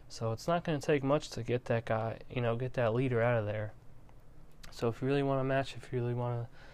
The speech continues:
um, hear what I have to say and, uh, break down, and, um, it's probably gonna be more of, like, a watch-along thing, but I'm also gonna, you know, I'm not gonna sit there and do, uh, play-by-play commentary, 'cause I,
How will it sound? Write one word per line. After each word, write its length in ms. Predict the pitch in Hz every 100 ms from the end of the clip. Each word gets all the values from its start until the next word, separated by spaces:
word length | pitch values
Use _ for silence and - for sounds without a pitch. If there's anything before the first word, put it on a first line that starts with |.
| - - -
um, 220 | 117 113 113
hear 160 | 131
what 100 | 131
I 60 | 127
have 180 | 131 131
to 100 | -
say 420 | - 131 131 120
and, 200 | 107 98 117
uh, 140 | 104
break 320 | - 120 123
down, 320 | - 127 127 123
and, 280 | 107 104 107 - - - - - -
um, 320 | 113 107 107
it's 80 | 107
probably 240 | - 143
gonna 120 | 131 127
be 140 | 123
more 180 | 123 120
of, 60 |
like, 200 | 120 110
a 40 | 113
watch-along 580 | 113 120 - 135 127 120
thing, 280 | 135 131
but 100 | 117
I'm 100 | 110
also 360 | 120 113 - 117
gonna, 360 | 117 113 113 110 - - - - -
you 80 | 127
know, 60 |
I'm 80 | 123
not 120 | 143
gonna 120 | 135 120
sit 240 | 135 123
there 160 | 123 117
and 100 | 113
do, 300 | 117 110 104
uh, 220 | 104 104
play-by-play 580 | - 127 127 117 120 113
commentary, 580 | 123 127 123 143 131
'cause 300 | 123 120 110
I, 180 | 110 -